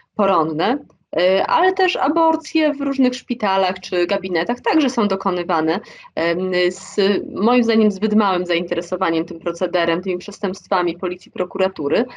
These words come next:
E, a jeśli policja, zdarza się, że ma odwagę, em, czy prokuratura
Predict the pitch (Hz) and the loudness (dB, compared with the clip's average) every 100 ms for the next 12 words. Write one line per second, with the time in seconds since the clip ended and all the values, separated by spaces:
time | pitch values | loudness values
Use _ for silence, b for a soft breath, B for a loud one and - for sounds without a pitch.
0 | B _ 214 - 190 220 254 254 208 214 | B _ -2 0 4 4 4 2 -2 -2
1 | 208 214 214 220 214 190 175 185 175 160 | 0 0 -2 0 -2 -4 -6 -2 0 0
2 | - 175 170 151 151 B B - 160 165 | 0 0 2 0 -2 B B -2 0 2
3 | 160 160 160 160 - 185 - 180 175 170 | 0 0 0 0 -2 -2 0 0 0 0